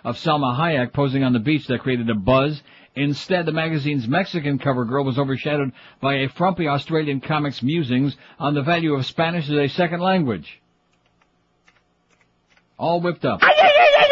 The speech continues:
The incident, which centers on a fictional advice column, is generating a wave of angry emails and protest letters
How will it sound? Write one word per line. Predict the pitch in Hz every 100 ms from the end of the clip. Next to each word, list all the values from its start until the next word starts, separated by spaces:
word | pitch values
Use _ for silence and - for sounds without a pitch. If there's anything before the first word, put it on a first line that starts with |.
| 605 587 587 605 571 605 554 605 605 587 622 605 587
The | 605 605
incident, | 508 - 185
which | 175
centers | 196 196 170
on | 160
a | 156
fictional | 139 214 - 175 160
advice | 131 175 170
column, | 151 135 139
is | 120
generating | 151 156 147 131
a |
wave | 131 170 165
of | 147 147
angry | 175 180 190 180
emails | 214 202 185 160
and | 147
protest | 202 202 170 143
letters | 147 147